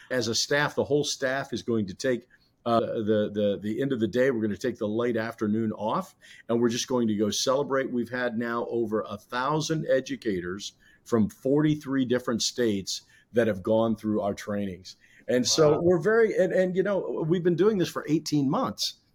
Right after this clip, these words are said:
Speaker 1: So it's, it's just very exciting to see how, how God's hand is on it. And we're getting some great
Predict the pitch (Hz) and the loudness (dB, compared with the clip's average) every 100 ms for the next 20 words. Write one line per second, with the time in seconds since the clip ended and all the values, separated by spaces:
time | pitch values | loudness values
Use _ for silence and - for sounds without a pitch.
0 | _ _ _ - 165 147 151 151 - - | _ _ _ 6 8 10 8 6 0 0
1 | 160 - 233 - 196 214 143 - 127 123 | 0 2 0 0 2 4 2 0 2 2
2 | 123 107 107 135 123 110 98 95 - - | 2 0 -2 -2 0 0 -2 -4 -12 -20
3 | _ 127 117 139 135 120 - 120 120 107 | _ 2 2 2 2 0 0 0 2 0
4 | 92 104 101 107 104 101 104 98 98 113 | 0 -2 0 0 0 -2 -6 -6 -8 -8
5 | 110 107 135 120 107 90 - 120 123 | -8 -4 -2 -2 -4 -8 0 2 2